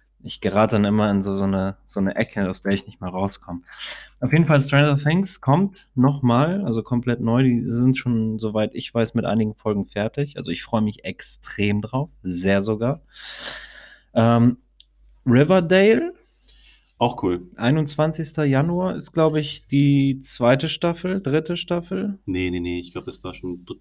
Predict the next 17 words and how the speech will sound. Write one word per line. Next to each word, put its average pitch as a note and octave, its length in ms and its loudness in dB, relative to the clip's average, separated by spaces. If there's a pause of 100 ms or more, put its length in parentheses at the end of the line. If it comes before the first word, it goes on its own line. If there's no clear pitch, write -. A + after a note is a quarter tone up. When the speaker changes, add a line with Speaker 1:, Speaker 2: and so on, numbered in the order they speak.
Speaker 2:
ich - 120 -20
glaub, A2+ 120 -6
die A#2+ 80 -4
dritte G2 260 -8
Staffel. F2+ 380 -12 (340)
Speaker 1:
Auf - 100 -8
jeden C#3 120 6
Fall A#2+ 140 6
Speaker 2:
Genau. - 80 -4
Speaker 1:
kommt B2 200 0
das G#2+ 160 0
jetzt G2 220 -2
auch D3 260 -2
raus, D3+ 320 -4
so. C3+ 360 -2
Und, C#3+ 520 2
äh, B2 520 0